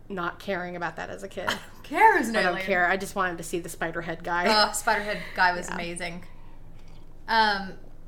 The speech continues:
Speaker 2: <clears throat> well, I watch this movie at least three times a year. I
Speaker 1: Yeah.
Speaker 2: have to.
Speaker 1: It's a good one.
Speaker 2: It just makes me feel a certain way. Like, you can't
Speaker 1: Yeah.
Speaker 2: trust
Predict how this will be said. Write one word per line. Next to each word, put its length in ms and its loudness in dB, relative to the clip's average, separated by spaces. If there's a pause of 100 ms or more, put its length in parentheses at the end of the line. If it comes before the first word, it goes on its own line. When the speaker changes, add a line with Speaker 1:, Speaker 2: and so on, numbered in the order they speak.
(120)
Speaker 2:
<clears throat> 680 0 (1300)
well, 360 0 (420)
I 140 8
watch 240 8
this 180 -6
movie 420 -4 (960)
at 200 2
least 600 -4
three 120 -12
times 280 -12
a 80 -16
year. 200 -16 (160)
I 100 8
Speaker 1:
Yeah. 60 2
Speaker 2:
have 340 6
to. 200 -8 (300)
Speaker 1:
It's 220 -10
a 40 -10
good 220 -6
one. 320 -8 (120)
Speaker 2:
It 100 -2
just 160 -4
makes 220 -4
me 80 -6
feel 200 -4
a 60 -6
certain 300 -8
way. 360 -6 (200)
Like, 180 -4
you 80 -4
can't 420 -8
Speaker 1:
Yeah. 240 0
Speaker 2:
trust 500 0